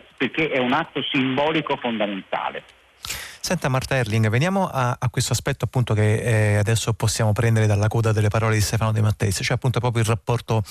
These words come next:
Speaker 2: eh, di suo padre Gustav Erling con Napoli. Mm, credo sia stato intorno alla metà degli anni cinquanta che si è trasferito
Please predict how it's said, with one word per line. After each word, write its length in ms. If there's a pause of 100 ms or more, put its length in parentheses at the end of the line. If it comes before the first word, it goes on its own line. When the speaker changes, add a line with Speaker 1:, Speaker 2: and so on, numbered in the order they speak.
(260)
Speaker 2:
eh, 220
di 80
suo 140
padre 200
Gustav 300
Erling 320
con 160
Napoli. 420
Mm, 680
credo 200
sia 120
stato 180
intorno 220
alla 100
metà 80
degli 140
anni 120
cinquanta 540
che 80
si 100
è 20
trasferito 520